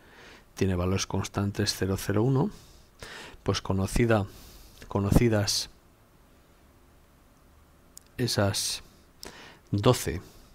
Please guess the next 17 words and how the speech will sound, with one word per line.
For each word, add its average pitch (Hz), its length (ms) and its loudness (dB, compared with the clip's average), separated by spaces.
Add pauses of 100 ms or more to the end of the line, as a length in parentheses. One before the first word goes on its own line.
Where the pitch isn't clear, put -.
(220)
relaciones 98 560 -2
funcionales 104 720 0
H 101 240 -2
sub - 200 -2
J 101 380 -2
K, 123 220 2 (920)
donde 98 440 0
J 104 500 0
K 113 300 2 (480)
varía 98 520 0
desde 95 380 0
uno 101 200 2
hasta 98 240 -4
tres, 151 420 -4 (2500)
ahí 104 160 2
tenemos 113 440 2
que 113 200 2